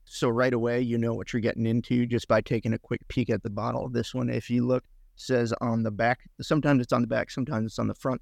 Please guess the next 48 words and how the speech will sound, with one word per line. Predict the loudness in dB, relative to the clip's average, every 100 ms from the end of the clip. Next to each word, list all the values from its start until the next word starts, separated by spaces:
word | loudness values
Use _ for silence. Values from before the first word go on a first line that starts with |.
| -4
thirteen | -4 -2 -4
and | -2
a | -2
half, | -2 -2 -6 -12
as | -4 -2 -4 -6 -6
Joel | -2 0
mentioned | 2 2 0 -2 -2
earlier. | -2 -2 -4 -6 -12 -4
And, | -2
and | 0 -2
two, | 0 0 2
everybody | 2 2 2 2 2 0 -4 -10
ha-, | -14 -14 -10
has | 0 2 0 -2 -8
experienced | -10 -8 -2 0 2 0 -2 -6 -10 -10 -2
some | 0
f-, | 0 0
sort | 0 2 2
of | -2 -4
alcohol. | -4 -2 0 2
You | 0
know, | 0
if | -2
you've | -2
ever | -2
taken | -2 -4
a | -4
shot | -2 -2 -4
before, | -8 -4 -4 -4 -6
you | -4 -2
have | -2
that | -2 -4 _ _
warm, | 0 2 4 2 0 -4
burning | 2 4 4 2
sensation, | 0 -2 0 -2 -2 -4 -8 -4
as | -2
opposed | 2 2 2
to | 2
where | 0
tannin | -2 -2 0 0
and | 0
acid | 0 -2 -2
might | -4 -2
be | -2
a |
little | 0 -2
more | -2 -4
foreign. | -6 -6 -6 -8